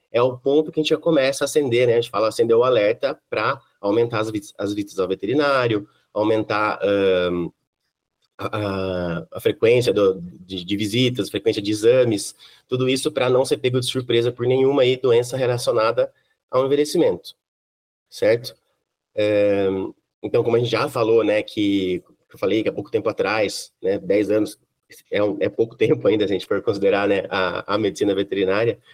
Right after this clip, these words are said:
que era muito comum a gente ver cachorrinho aí de, de pequeno porte, com quatorze anos e já capenga, né, bem velhinho, bem debilitado. Hoje, quatorze anos, a gente olha aí um Shih Tzu, um Lhasa, com quatorze anos, parece que ele tem cinco,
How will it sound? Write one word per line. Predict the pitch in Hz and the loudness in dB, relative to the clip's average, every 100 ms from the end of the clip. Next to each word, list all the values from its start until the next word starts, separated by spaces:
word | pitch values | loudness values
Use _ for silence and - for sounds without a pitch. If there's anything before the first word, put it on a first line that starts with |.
| _ - - | _ -20 -8
que | - | -2
era | 101 | 2
muito | 104 117 | 2 0
comum | - 131 139 | 0 0 2
a | |
gente | 131 127 | 0 -2
ver | 113 120 | 0 0
cachorrinho | 117 110 113 113 110 | 0 -2 -2 0 0
aí | 107 113 | 0 0
de, | 110 107 101 - - | -2 -2 -2 -6 -6
de | 101 95 92 | -4 -4 -6
pequeno | 110 120 123 | -2 -2 0
porte, | 117 135 156 | 2 2 0
com | - 127 | -4 -2
quatorze | 123 123 139 123 | 0 0 0 2
anos | 123 143 180 143 | 4 4 2 -2
e | 139 | -2
já | 135 131 147 | 0 0 -2
capenga, | - 151 - 131 151 110 | -4 -4 2 2 4 4
né, | 120 127 | 2 2
bem | 104 - 110 139 | -2 -4 -2 0
velhinho, | 117 101 110 127 110 | 0 2 2 2 0
bem | 101 110 127 139 127 117 | 0 0 0 0 0 0
debilitado. | 110 110 104 98 110 110 98 87 _ _ _ _ | -2 -4 -4 -2 0 0 -4 -8 _ _ _ _
Hoje, | 107 135 165 | 0 0 0
quatorze | - - 147 120 | -4 -2 -2 0
anos, | 131 139 | -2 -2
a | |
gente | 135 127 | -2 0
olha | 123 127 | 2 2
aí | 120 123 | 2 2
um | 110 | -2
Shih | - 117 139 | -4 -2 -2
Tzu, | 123 - - 98 - _ _ | -2 -8 -4 -4 -6 _ _
um | 120 | 0
Lhasa, | 110 98 110 131 117 - | 0 0 0 0 0 -2
com | 131 | -4
quatorze | 127 120 127 117 | -4 -2 0 2
anos, | 123 | 0
parece | - 156 | 0 -2
que | - | -2
ele | 175 | -8
tem | - 233 | -2 -2
cinco, | 254 175 196 - 110 | 0 0 0 0 -8